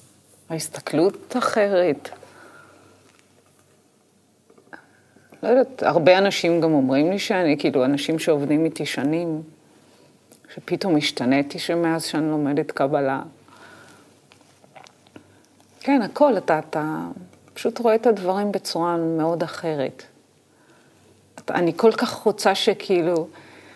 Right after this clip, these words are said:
שכולם יראו את זה, כי בהתחלה כשאתה מתחיל ללמוד את הקבלה, אז יש לך את הרצון הזה כאילו לבוא ולעניין אנשים,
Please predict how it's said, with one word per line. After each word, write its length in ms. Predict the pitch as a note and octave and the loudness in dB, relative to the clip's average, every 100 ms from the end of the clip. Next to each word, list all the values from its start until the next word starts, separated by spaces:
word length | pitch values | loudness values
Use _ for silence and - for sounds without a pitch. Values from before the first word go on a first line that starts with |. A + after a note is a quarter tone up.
| - - - _ _ _ _ _ _ _ - | -20 -20 -20 _ _ _ _ _ _ _ -10
שכולם 560 | - G#3+ - F#3+ C4 | -2 2 4 8 8
יראו 480 | B3 F#3 D#3+ E3 B3 | 10 8 6 6 6
את 100 | A3+ | 4
זה, 240 | C3 C#3+ C3+ - - - | 4 4 2 -2 -16 -6
כי 100 | D#3+ | 0
בהתחלה 500 | E3+ D#3+ - D3 F3 | 0 0 2 2 2
כשאתה 360 | - A3 - | 2 -2 0
מתחיל 440 | C#3+ D3 - A3 A3 | 0 0 2 2 2
ללמוד 260 | F3+ G3 G3+ | 0 -2 -2
את 60 | |
הקבלה, 480 | A3 - D3+ F3 F#3 | -4 -2 0 2 0
אז 120 | E3+ | -2
יש 120 | F#3 | -4
לך 120 | - A#3+ | -6 -6
את 120 | - | -4
הרצון 460 | D3+ D3+ - G3 | -4 -4 -4 0
הזה 200 | A3 G#3 | 0 0
כאילו 340 | F3+ E3+ D#3+ D3+ - - - - - | 0 0 2 0 -4 -14 -20 -20 -8
לבוא 420 | E3 D#3 F3 A#3+ F3 | -4 2 6 8 8
ולעניין 760 | F3 E3 E3 E3 F3 G#3+ A#3 | 6 6 6 4 4 4 4
אנשים, 580 | A#3 F#3+ E3 - E3+ D#3 | 4 2 0 0 0 0